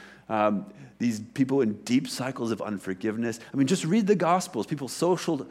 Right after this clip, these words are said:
rejection, and he ultimately, he raises three pe-, people clinically dead, wailing at the funeral.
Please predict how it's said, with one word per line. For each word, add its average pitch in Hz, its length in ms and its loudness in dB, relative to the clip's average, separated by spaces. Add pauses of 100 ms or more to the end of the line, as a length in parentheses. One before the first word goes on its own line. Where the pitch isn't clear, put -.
rejection, 139 480 2 (220)
and 135 100 0
he 147 60 -2
ultimately, 151 380 -2
he 131 100 2
raises 131 720 2
three 135 260 2
pe-, 127 160 0 (360)
people 160 400 0 (120)
clinically 151 520 0
dead, 110 360 4 (600)
wailing 139 500 4
at 123 180 -4
the 117 60 0
funeral. 110 600 0